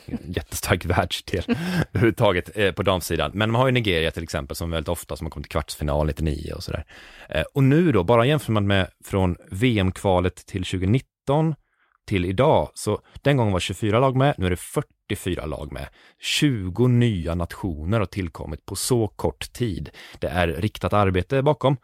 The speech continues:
men det är också någon sorts nationell stolthet att man säger att alla, man ska ha ett landslag med på något sätt som kämpar då.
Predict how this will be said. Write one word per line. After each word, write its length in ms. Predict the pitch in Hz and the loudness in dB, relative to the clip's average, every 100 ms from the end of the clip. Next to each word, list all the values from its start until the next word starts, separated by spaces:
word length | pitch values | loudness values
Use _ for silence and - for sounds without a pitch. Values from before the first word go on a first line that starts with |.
| _ | _
men 120 | - 107 | -2 2
det 40 | |
är 40 | |
också 220 | 101 - 98 | 2 0 -8
någon 100 | 90 | -6
sorts 260 | 85 - - - - | -10 -12 -18 -18 -4
nationell 420 | 95 - 104 80 | -4 0 0 0
stolthet 420 | - 107 95 80 | 0 0 0 -2
att 60 | 85 | -2
man 140 | 90 | -2
säger 180 | - 80 | 0 -2
att 140 | - | 0
alla, 160 | 101 80 | 0 2
man 120 | 92 | 0
ska 360 | - - 101 104 | -2 0 2 2
ha 340 | - 85 71 | 2 -2 -2
ett 100 | - | -2
landslag 480 | 92 85 - 78 82 | -2 -2 -4 -6 -2
med 280 | 92 135 - | 0 0 -2
på 100 | 101 | -6
något 80 | |
sätt 220 | 82 - - | -6 -10 -10
som 100 | 80 | -6
kämpar 460 | 104 92 - 135 | -2 -2 -2 -2
då. 180 | 117 73 | 0 -2